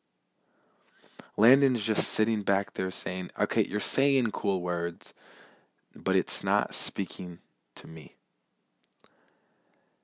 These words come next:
And what I found, what I was doing with Landon, and what I do with a lot of kids, and what we do with a lot of people is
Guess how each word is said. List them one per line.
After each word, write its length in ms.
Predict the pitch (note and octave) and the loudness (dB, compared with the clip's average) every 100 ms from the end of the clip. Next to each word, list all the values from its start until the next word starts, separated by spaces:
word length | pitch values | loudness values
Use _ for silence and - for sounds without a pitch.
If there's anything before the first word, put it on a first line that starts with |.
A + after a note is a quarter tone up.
| _ | _
And 100 | - | -4
what 100 | A#2+ | 4
I 60 | A#2 | 4
found, 380 | - - C3 D3 | 4 2 2 2
what 100 | B2+ | 2
I 60 | |
was 180 | G#2 F#2 | 0 -2
doing 240 | G2 A2+ G#2+ | -2 -2 -2
with 180 | F#2+ | -4
Landon, 460 | F2 F#2 G#2 F#2+ F2 | -4 -2 -2 -4 -6
and 80 | F2 | -6
what 100 | F2+ | -4
I 80 | F2 | -4
do 240 | A2 A#2 | 0 0
with 160 | G#2+ G2 | 0 -2
a 40 | |
lot 260 | F#2 G#2 A2+ | -2 0 -2
of 100 | - | -4
kids, 420 | - F2 E2+ F#2 | -8 -6 -6 -6
and 100 | F#2 | -6
what 120 | F#2+ | -6
we 140 | G#2+ | -4
do 160 | A#2+ A#2+ | 0 0
with 180 | G#2 - | 0 -2
a 60 | |
lot 140 | G2+ G2 | -4 -4
of 120 | - | -6
people 440 | - B2 - G#2 | -8 -10 -6 -4
is 240 | F#2+ E2+ | -4 -4